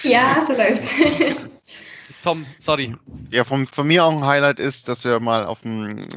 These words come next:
Speaker 3: Pre-Event, ähm, von der Demexco, äh, Kölsch and Carry, ähm, eine direkte Airbnb-Wohnung, also wirklich ums Eck hatten, also dra-, zwei Schritte, ähm, letztendlich.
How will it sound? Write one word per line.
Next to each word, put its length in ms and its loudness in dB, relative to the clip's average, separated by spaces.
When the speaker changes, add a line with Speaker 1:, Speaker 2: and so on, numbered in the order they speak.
Speaker 3:
Pre-Event, 880 0
ähm, 400 2
von 160 -6
der 100 0
Demexco, 720 -2
äh, 220 2
Kölsch 320 0
and 80 -8
Carry, 400 0
ähm, 180 0
eine 180 -2
direkte 360 -2
Airbnb-Wohnung, 1160 -2
also 200 -4
wirklich 220 -6
ums 160 -8
Eck 220 -2
hatten, 300 -2
also 220 -4
dra-, 220 -10
zwei 260 0
Schritte, 680 2
ähm, 400 -4
letztendlich. 680 -2